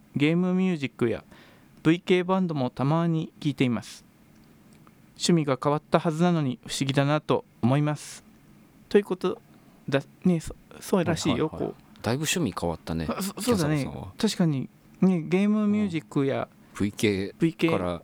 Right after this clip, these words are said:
Speaker 1: そうそう。
Speaker 2: ソフトロック、
Speaker 1: ボサノバ。
Speaker 2: ボサノバ。
Speaker 1: <laughs>
Speaker 2: 何があったんだろうね。
Speaker 1: まあまあね、結構もう、まあ、音楽を
Speaker 2: 結構詳しい人なんだな。
Speaker 1: こう掘り下げていこうっていう感じで、とか、
Speaker 2: うん。
Speaker 1: 違うジャンルも聞きたいみたいになったのかね、なんか。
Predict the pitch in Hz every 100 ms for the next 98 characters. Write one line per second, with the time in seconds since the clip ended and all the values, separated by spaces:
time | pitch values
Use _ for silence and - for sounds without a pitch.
0 | - - 190 190 156 - - 107 - 120
1 | 113 - - 78 - - 160 165 170 165
2 | 156 151 147 151 - - - 151 - 185
3 | - - 202 214 113 135 98 95 - 82
4 | 73 67 78 - 226 202 175 - 196 196
5 | - 277 - 175 139 - - - 185 170
6 | 151 - - - 185 175 240 208 - 135
7 | 127 - - - - - - - - -
8 | - 156 151 - - - - 113 110 113
9 | 98 - 82 73 175 160 175 - 196 208
10 | 214 175 147 131 - 156 - 131 143 139
11 | 135 139 - - - 185 170 131 95 -
12 | 165 175 180 170 156 170 160 139 131 -
13 | - - - - 160 147 - 123 120 -
14 | 117 123 147 - 135